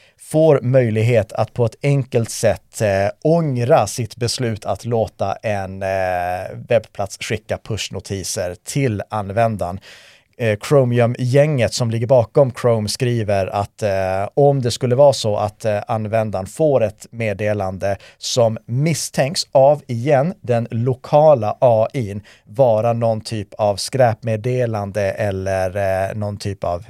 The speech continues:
vilseledande meddelande, så kommer det en varning där användaren ser namnet på webbplatsen som skickat aviseringen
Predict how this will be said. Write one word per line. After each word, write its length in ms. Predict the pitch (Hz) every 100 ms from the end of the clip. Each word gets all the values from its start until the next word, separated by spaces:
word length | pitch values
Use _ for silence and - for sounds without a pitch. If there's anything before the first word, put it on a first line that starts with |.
| -
vilseledande 920 | - 107 95 - 101 104 104 98 95
meddelande, 760 | 101 92 95 104 98 98 104 110 - - _
så 240 | - 127 117
kommer 400 | - 135 123 110
det 140 | 110
en 360 | - 113 98 95
varning 640 | - 107 147 127 127 139 -
där 280 | 117 113
användaren 540 | 123 117 110 104 101 104
ser 320 | - 104 101 - _
namnet 600 | - 120 143 147 147 -
på 220 | - 131
webbplatsen 580 | 127 135 107 117 - 117
som 140 | 107 117
skickat 320 | 120 - 117
aviseringen 720 | 117 117 127 113 110 113 113